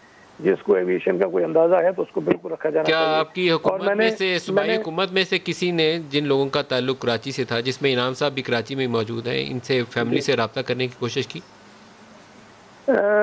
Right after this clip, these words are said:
Speaker 1: नदीम साहब, हम मुख्तलिफ लोग मुख्तलिफ families के पास जा रहे हैं, कुछ के पास मैं खुद भी गया हूँ, कुछ के पास नासिर शाह साहब गए हैं, कुछ के पास मुर्तज़ा वहाब गए हैं, कुछ के पास हमारे कुछ और भी गए हैं। मुझे exactly नहीं पता कि इनाम साहब के पास कुछ गया है कि नहीं गया है, लेकिन एक चीज़ मैं बता दूं कि हम अगर जा रहे हैं तो हम अपने साथ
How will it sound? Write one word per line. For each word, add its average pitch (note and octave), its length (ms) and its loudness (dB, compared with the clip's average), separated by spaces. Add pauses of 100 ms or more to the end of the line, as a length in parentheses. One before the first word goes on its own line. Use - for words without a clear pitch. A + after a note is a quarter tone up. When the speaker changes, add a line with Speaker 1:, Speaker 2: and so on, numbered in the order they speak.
(140)
Speaker 1:
नदीम G3+ 260 2
साहब, G3+ 220 2
हम A3 100 0
मुख्तलिफ A3 600 0
लोग G3+ 480 4
मुख्तलिफ F#3+ 440 -2
families F#3 320 0
के G3 100 -2
पास F3 220 0
जा D#3+ 220 4
रहे F3 100 2
हैं, G3+ 100 0
कुछ - 200 -2
के - 80 -2
पास E2+ 280 -2
मैं E2 120 0
खुद - 180 -2
भी F2 140 0
गया F2+ 220 2
हूँ, F#3+ 140 0
कुछ - 180 -2
के - 100 0
पास D#3 260 0
नासिर C#3 240 0
शाह D3+ 180 0
साहब F3 260 -2
गए F3+ 100 -2
हैं, F#3 160 -2
कुछ D#3+ 180 -8
के - 80 -2
पास D#3+ 260 0
मुर्तज़ा D#3+ 260 -2
वहाब D#3 320 0
गए F3 100 2
हैं, F#3 140 2
कुछ D#3+ 160 -4
के E3+ 100 0
पास D#3+ 220 0
हमारे D#3+ 200 2
कुछ D#3+ 180 -2
और D#3+ 160 4
भी F#3 120 0
गए F#3+ 160 2
हैं। G#3 100 0 (400)
मुझे F3 260 2
exactly F3+ 380 0
नहीं A3+ 100 2
पता F3+ 300 0
कि E3+ 120 -2
इनाम D#3+ 200 0
साहब E3+ 180 0
के E3 60 -6
पास E3 260 0
कुछ D#3+ 120 -2
गया D#3 220 4
है D#3+ 60 2
कि D#3 120 0
नहीं D3 160 0
गया D3+ 160 4
है, F#3 100 2 (400)
लेकिन F3+ 280 0
एक G3 200 2
चीज़ G#3+ 120 0
मैं G#3 140 4
बता F3 220 4
दूं G#3 180 0
कि G3 80 2
हम E3+ 160 2
अगर F#3 220 2
जा D#3+ 240 4
रहे F#3 120 6
हैं G#3 100 2
तो F#3+ 80 0
हम F3 120 2
अपने E3+ 200 -2
साथ F3 200 2